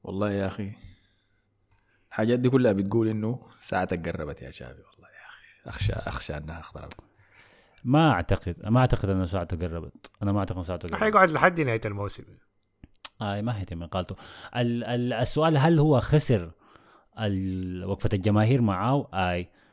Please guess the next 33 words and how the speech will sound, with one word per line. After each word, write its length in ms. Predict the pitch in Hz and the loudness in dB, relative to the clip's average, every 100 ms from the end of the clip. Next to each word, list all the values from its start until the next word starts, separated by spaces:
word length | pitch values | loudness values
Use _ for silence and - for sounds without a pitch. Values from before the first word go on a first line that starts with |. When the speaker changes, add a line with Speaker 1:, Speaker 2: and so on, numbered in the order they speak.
| _ _ - _ _ _ _ _ | _ _ -20 _ _ _ _ _
Speaker 2:
آه، 840 | - 98 92 90 87 87 82 80 - | -8 -4 -4 -4 -6 -6 -8 -10 -8
الصحافة 460 | 90 - 117 117 120 | -6 -2 4 4 4
بدأت 240 | 117 117 | 2 0
تشكك 400 | - - 120 113 | 0 0 -2 -4
فيه 140 | - 120 | -2 2
شويتين. 560 | 110 104 95 117 120 | 4 4 4 4 2
آي. 400 | - 101 95 92 - _ _ _ _ - - | 0 -2 0 -2 -6 _ _ _ _ -20 -2
لكن 420 | 110 104 147 135 - | 2 4 4 2 2
مؤتمر 440 | 117 110 139 131 | -2 2 2 2
صحفي 280 | - 131 113 | 2 0 2
ده 100 | 117 | 2
لما 220 | 104 92 | 2 2
طلع 240 | 113 110 | 4 4
وقال 220 | 85 95 110 | 4 4 2
الكلام 400 | - 95 107 110 | 2 0 2 0
ده، 180 | 127 - | -2 -4
كل 320 | - 135 143 127 | 0 4 4 2
الجماهير 360 | 104 101 98 | 2 2 2
واقفة 200 | 98 - | 0 0
مع 120 | 90 71 | -4 -6
تشافي. 300 | - 76 - - | -10 -12 -6 2
"أيوة 300 | 151 127 120 | 4 4 0
تشافي، 340 | 143 131 110 | -2 -4 -4
فعلا 380 | - 175 151 151 | 0 0 2 0
إحنا 160 | 147 | 2
ما 140 | 143 165 | 4 4
عندنا 320 | 160 143 135 | 4 2 2
روح. 240 | 147 - | 0 -4
أي، 220 | - 151 175 | -4 -2 0
إحنا 120 | 160 | 2
ما 100 | 170 | 2
عندنا 280 | 165 147 - | 0 0 -2
حماس." 340 | 127 117 - | -4 -4 -8